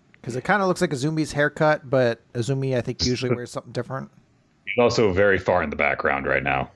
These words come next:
Speaker 2: so.
Speaker 1: Mm-hmm.
Speaker 2: So, yeah, this next thing is interesting. Um,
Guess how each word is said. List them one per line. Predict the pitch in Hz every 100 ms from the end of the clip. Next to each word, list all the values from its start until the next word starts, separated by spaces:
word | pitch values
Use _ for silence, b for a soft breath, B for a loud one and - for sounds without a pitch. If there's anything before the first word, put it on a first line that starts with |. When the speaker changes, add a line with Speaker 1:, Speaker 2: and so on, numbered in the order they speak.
| _ -
Speaker 2:
so. | - - - - _
Speaker 1:
Mm-hmm. | 120 104 92 90 - - - _ _ _ _ _ _ _ _ _ _ _ -
Speaker 2:
So, | - 226
yeah, | 190
this | 123 147
next | 196 185 -
thing | 196
is | 160
interesting. | 180 - 127 - 71 65 - _ -
Um, | 82 82 80 80 80 82